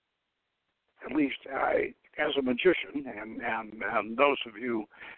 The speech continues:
uh, listening who are also aspiring or, or, uh, uh, shall we say, nascent magicians, <laughs> what I'm concerned with is, uh, what did he do and how did he do it?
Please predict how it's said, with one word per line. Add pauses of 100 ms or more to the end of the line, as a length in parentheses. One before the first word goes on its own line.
(140)
uh,
listening
who
are
also (760)
aspiring
or, (160)
or,
uh, (640)
uh, (680)
shall
we (120)
say, (960)
nascent
magicians, (160)
<laughs> (600)
what
I'm
concerned (160)
with
is, (180)
uh,
what
did
he
do
and
how
did
he
do
it?